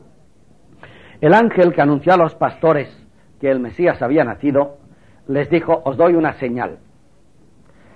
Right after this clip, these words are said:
Esta señal es importante porque es un símbolo.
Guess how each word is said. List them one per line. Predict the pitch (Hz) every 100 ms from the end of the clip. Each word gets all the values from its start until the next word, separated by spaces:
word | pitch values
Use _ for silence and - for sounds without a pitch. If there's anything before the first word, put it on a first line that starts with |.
| -
Esta | - 160 180
señal | 165 143 156
es | 135 151
importante | 135 135 127 127 117 104
porque | 139 131
es | 143
un | 170 160
símbolo. | - 165 143 135 110 92